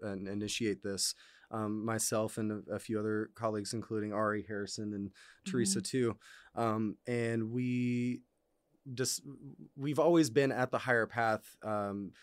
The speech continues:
Speaker 1: leaders of education in this industry, if, if I can say that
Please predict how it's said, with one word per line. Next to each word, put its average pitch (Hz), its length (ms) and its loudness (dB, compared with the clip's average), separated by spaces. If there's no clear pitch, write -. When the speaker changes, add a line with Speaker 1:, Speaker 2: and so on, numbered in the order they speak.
Speaker 1:
leaders 120 460 0
of 110 480 -2
education 104 600 -4
in 101 120 -4
this 98 160 -4
industry, 101 520 -4
if, 95 200 -10
if 107 140 -4
I 104 80 2
can 95 160 -8
say 104 220 -4
that 98 240 -2